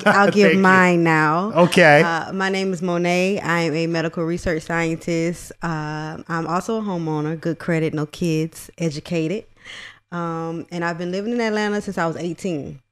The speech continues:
Speaker 1: And I've pretty
Speaker 2: Eighteen.
Speaker 1: much been single most of that time. <laughs>
Speaker 2: Okay, so the question that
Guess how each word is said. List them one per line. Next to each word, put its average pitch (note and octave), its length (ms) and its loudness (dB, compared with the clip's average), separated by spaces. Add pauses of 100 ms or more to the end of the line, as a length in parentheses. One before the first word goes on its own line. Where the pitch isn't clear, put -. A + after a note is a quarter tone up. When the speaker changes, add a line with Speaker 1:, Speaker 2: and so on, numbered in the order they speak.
(200)
Speaker 1:
And D3+ 120 -2
I've D#3 180 0
pretty G3+ 200 0
Speaker 2:
Eighteen. G#3 120 0
Speaker 1:
much F#3+ 440 -6 (760)
been G3 200 0
single F3 420 -2
most E3 260 0
of D3+ 100 -6
that D3 180 -4
time. D3 240 -6 (500)
<laughs> - 480 4 (600)
Speaker 2:
Okay, C3+ 340 0
so C#3 320 -4
the B2+ 140 -8
question F3+ 720 -4
that C#3 420 0